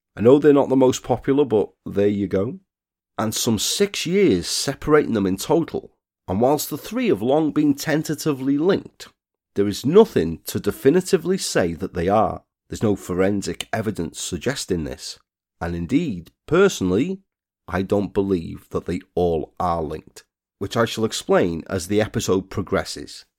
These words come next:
Indeed, there's a fourth case often linked that I believe is so strongly unconnected to these that I've omitted it completely from here. Perhaps it's a tale for another time that, as it is one that I've written about before.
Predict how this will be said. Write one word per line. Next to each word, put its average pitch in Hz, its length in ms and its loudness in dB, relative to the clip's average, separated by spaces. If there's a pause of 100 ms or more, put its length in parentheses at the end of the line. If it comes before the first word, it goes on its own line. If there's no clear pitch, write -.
Indeed, 95 540 0 (120)
there's 107 320 0
a 98 60 -2
fourth 220 500 6
case - 360 -2 (100)
often 101 380 0
linked 101 360 0 (100)
that 95 200 -6
I 110 160 2
believe 107 640 -2
is 90 140 -6
so 160 260 2
strongly 135 640 0 (100)
unconnected 170 800 0
to - 140 -4
these 80 500 -8 (280)
that 98 120 0
I've 101 220 4
omitted 110 440 2
it - 220 -6
completely 107 640 -2
from 82 220 -8
here. 73 220 -10 (540)
Perhaps - 340 -4
it's - 180 -8
a 92 60 -4
tale 90 320 -2
for - 200 -2
another 104 360 2
time 78 320 -10
that, - 160 -12 (280)
as 82 140 -8
it - 160 -6
is 143 220 2
one 87 340 2
that - 120 -10
I've 85 240 -6
written 92 300 -2
about - 340 -8
before. - 440 -8